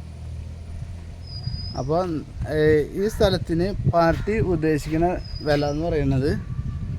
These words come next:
പാർട്ടി പറയുന്ന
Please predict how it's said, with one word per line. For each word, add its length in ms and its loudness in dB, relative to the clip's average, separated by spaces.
പാർട്ടി 400 6
പറയുന്ന 280 6